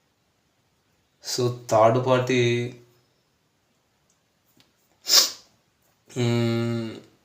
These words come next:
ప-, మీ పార్ట్నర్ నుంచి మూవ్ on అయిపోదామనే ఆలోచనలో వీళ్ళు ఉన్నారండి already. So, ఎందుకంటే వీళ్ళు ఎంత మాత్రం కూడా మంచివారు కాదండి ఈ రిలేషన్‌షిప్. So, already థర్డ్ పార్టీ నమ్మక ద్రోహం చేయబోతున్నాడు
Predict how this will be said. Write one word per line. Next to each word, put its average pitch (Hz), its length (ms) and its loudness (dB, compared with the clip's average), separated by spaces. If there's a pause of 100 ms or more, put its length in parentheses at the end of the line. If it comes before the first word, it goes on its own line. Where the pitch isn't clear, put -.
(520)
ప-, 110 140 -2
మీ 120 120 -2
పార్ట్నర్ 113 400 2
నుంచి 127 220 0
మూవ్ 117 200 0
on 123 180 6
అయిపోదామనే 117 440 2
ఆలోచనలో 117 440 0
వీళ్ళు 104 200 -2
ఉన్నారండి 107 440 0 (140)
already. 107 320 -2 (120)
So, - 200 -8 (100)
ఎందుకంటే 117 480 -2 (1000)
వీళ్ళు 117 140 -4
ఎంత 113 160 -4
మాత్రం 131 360 -2
కూడా 135 160 -2
మంచివారు 117 500 0
కాదండి 104 340 0 (420)
ఈ 117 120 0
రిలేషన్‌షిప్. 123 600 0 (500)
So, 139 180 0
already 135 420 4 (280)
థర్డ్ 117 280 2
పార్టీ 135 200 0
నమ్మక 127 360 0
ద్రోహం 131 220 0
చేయబోతున్నాడు 120 680 0